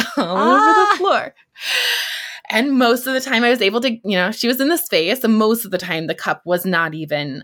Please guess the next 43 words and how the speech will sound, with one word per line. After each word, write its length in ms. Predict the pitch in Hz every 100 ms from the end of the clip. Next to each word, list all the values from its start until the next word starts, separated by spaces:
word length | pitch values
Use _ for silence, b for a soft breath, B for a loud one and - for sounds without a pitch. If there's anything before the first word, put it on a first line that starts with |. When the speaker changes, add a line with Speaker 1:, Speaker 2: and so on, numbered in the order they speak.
| -
Speaker 1:
available 680 | 165 160 92 - 139 131 226
to 120 | 185
her. 340 | - 110 95 -
You 120 | 208
know, 100 | 147
most 240 | 175 190
of 60 | 185
the 60 | 190
time 120 | 165
if 60 |
she 160 | - 196
needed 260 | 185 175 160
a 60 |
drink 180 | 147 151
of 60 | 170
water, 240 | 247 240
she'd 180 | 233 175
have 140 | 165 151
a 60 |
drink 200 | 143 160
of 60 | 180
water, 180 | 240 233
and 140 | 180
then 80 | 147
I 60 | 147
would 100 | 156
take 180 | - 147
it 120 | 143
and 100 | 156
put 140 | 180
it 80 | 139 -
out 140 | -
of 60 | -
her 120 | -
reach, 200 | - -
'cause 180 | 311 302 330 -
this 160 | 415 381
is 120 | 233
the 80 | 196
phase 340 | 147 - - -
that 200 | 202 -
she's 260 | - 175 -
in. 180 | 92